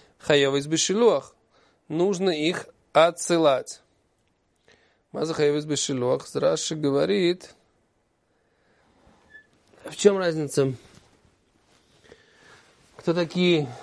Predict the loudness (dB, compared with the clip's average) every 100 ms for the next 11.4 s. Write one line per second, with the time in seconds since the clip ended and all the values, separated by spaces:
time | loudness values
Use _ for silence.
0 | -14 -8 -4 -4 -2 2 2 4 0 0
1 | 0 0 2 0 0 -6 -8 -12 _ _
2 | _ _ _ _ _ _ _ _ _ _
3 | _ _ _ _ _ _ -14 -8 -6 0
4 | 0 2 0 -2 -4 -4 -4 0 0 0
5 | -2 -4 _ _ -20 _ -2 0 0 -2
6 | -4 _ -16 -12 -4 0 0 2 2 2
7 | 2 -2 -2 0 0 -2 -6 _ _ _
8 | -20 -10 -4 -4 -4 -2 0 0 0 0
9 | 0 0 0 2 2 0 -2 -2 0 0
10 | 2 -2 -4 -12 -6 0 2 2 2 2
11 | 2 0 0 -4